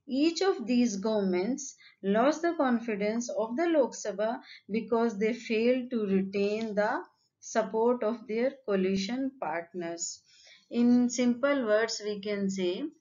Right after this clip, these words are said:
uh, if, uh,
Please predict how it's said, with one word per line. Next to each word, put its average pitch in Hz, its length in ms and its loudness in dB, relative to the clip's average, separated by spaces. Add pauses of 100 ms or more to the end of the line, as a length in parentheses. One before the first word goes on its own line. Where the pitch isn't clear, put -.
(420)
uh, 190 280 0 (160)
if, - 440 2 (1900)
uh, 190 360 6